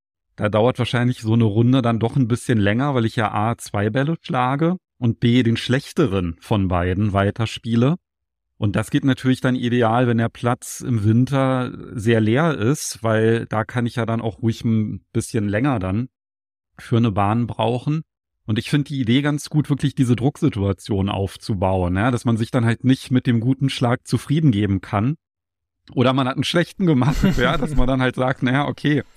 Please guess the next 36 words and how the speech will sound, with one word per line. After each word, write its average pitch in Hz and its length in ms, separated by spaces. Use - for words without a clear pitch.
dann, 123 440
ähm, 117 300
kann 135 160
man 127 100
ja 131 80
vielleicht - 240
den 127 120
zweiten 123 360
sogar 135 220
dann 127 120
ganz 127 200
entspannt 131 480
spielen 120 580
und 117 140
dann 120 120
halt 120 140
mal 120 120
gucken, 135 420
was 123 180
so 127 200
möglich 120 680
ist, 143 280
wenn 117 80
man 120 120
halt 120 160
ein 120 100
bisschen 123 300
lockerer 107 640
oder 117 200
mit 110 180
weniger 135 320
Erwartungshaltung 110 880
an 101 120
den 98 160
Schlag 92 440
geht. 120 320